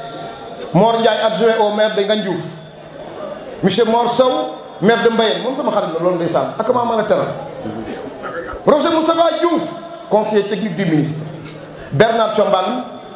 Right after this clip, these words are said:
conseiller technique du ministre, Alioune Badara Fall, membre du cabinet,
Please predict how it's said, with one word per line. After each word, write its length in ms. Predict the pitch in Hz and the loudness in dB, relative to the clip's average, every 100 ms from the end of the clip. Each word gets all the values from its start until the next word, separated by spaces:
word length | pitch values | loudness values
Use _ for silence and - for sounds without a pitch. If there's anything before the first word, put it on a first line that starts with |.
| - | 2
conseiller 360 | 202 220 214 - | 4 4 2 2
technique 280 | 202 208 180 | 0 -2 -2
du 80 | |
ministre, 380 | 175 165 156 151 - - - - - - 196 | 0 0 0 -4 -6 -8 -10 -12 -12 0 2
Alioune 280 | 233 254 | 2 2
Badara 260 | 226 226 208 | 4 4 4
Fall, 240 | 208 208 214 190 | 4 4 2 0
membre 240 | 190 185 | 0 -2
du 80 | 190 | 0
cabinet, 380 | 196 170 160 | 0 0 -2